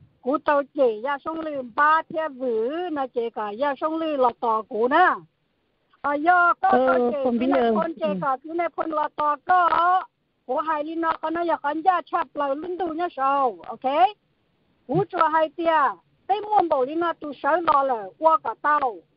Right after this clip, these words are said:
Speaker 1: À, có là hai đi cái đó cú mông va mà cú chỉ lăn.
Speaker 2: Không biết cái chuyện nó có lỡ. Không biết.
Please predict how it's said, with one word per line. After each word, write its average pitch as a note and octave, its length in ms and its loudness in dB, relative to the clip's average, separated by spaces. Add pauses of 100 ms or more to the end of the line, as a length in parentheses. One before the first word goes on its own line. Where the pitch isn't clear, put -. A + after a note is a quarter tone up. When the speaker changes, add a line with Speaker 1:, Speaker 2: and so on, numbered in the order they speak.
(960)
Speaker 1:
À, C#4 180 -2
có G4 200 4
là E4 140 2
hai D#4 160 -2
đi D#4+ 120 -10
cái E4+ 180 -4
đó D#4+ 100 -2
cú D#4 260 -8
mông F#4 380 -4
va F#4+ 200 4
mà D4 140 -6
cú D#4 180 -18
chỉ D4 100 -16
lăn. C#4 280 0 (4000)
Speaker 2:
Không D#4+ 140 8
biết F#4+ 200 4
cái G4+ 160 0
chuyện D4 180 2
nó C#4 200 2
có F4 180 2
lỡ. C#4 300 2 (720)
Không D#4+ 160 4
biết. E4 300 0